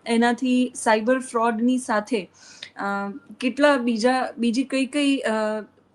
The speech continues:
તકલીફો છે અથવા તો બીજા કયા પ્રકારના ફ્રોડ છે લોકો સાથે થઈ શકે છે? થ્રેટ છે તો બધા જ લોકો જાણે છે. કેવા કેવા પ્રકારના થ્રેટ્સ, અ, અથવા તો એમની સાથે ફ્રોડ થઈ શકે છે?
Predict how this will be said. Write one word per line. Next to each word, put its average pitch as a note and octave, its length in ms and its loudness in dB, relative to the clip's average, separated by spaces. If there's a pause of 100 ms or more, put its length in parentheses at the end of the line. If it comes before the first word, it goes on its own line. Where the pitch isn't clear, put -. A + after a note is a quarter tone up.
(240)
તકલીફો C4+ 520 0
છે B3+ 140 -4
અથવા G#3+ 240 -4
તો A3 80 -6
બીજા A3+ 300 0
કયા B3+ 260 -2
પ્રકારના A#3+ 480 -4
ફ્રોડ A#3 380 0
છે A3+ 220 -4
લોકો A3 280 -2
સાથે A#3+ 300 -6
થઈ B3 300 0
શકે G3+ 360 -8
છે? - 180 -16 (460)
થ્રેટ C4 320 6
છે C#4+ 240 -2
તો C#4+ 140 -4
બધા A#3+ 300 0
જ A#3 80 -6
લોકો A#3 240 -2
જાણે G#3 320 -6
છે. D4 160 -12 (200)
કેવા D4 220 0
કેવા C#4+ 300 -2
પ્રકારના B3 500 -6
થ્રેટ્સ, A3 420 -14
અ, G#3 300 -6
અથવા A3 240 -8
તો A#3 160 2
એમની A3+ 300 -2
સાથે A#3+ 220 -4
ફ્રોડ A3+ 280 2
થઈ A3 240 -4
શકે G3 320 -6
છે? - 180 -14